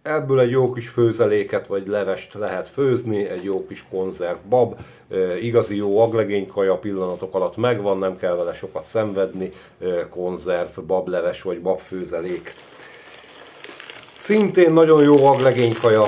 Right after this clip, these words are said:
a smekleves, ugye kínai leves,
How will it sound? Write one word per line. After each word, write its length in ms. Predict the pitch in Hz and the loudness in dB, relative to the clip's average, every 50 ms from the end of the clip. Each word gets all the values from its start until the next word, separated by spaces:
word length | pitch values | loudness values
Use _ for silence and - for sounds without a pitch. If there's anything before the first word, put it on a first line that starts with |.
| - - - - - - - | 0 -4 -12 -16 -16 -14 -10
a 240 | - 101 95 92 90 - - - - - - - _ _ - - | -6 -4 -4 -4 -4 -6 -10 -16 -20 -20 -20 -20 _ _ -20 -20
smekleves, 960 | - - - 113 123 151 160 - 180 180 170 151 147 143 - - - - - - - - - 113 | -20 -12 -6 -2 -2 -2 0 2 2 2 4 4 4 2 2 -2 -8 -16 -18 -18 -18 -12 -10 -6
ugye 280 | 110 110 110 107 107 | -2 0 0 0 0
kínai 520 | 104 - - 120 120 113 101 95 92 92 104 | -2 -4 -6 -4 -4 -2 -2 -2 -4 -2 0
leves, 480 | 123 160 151 135 127 120 120 - - | 2 2 4 4 4 2 0 -4 -8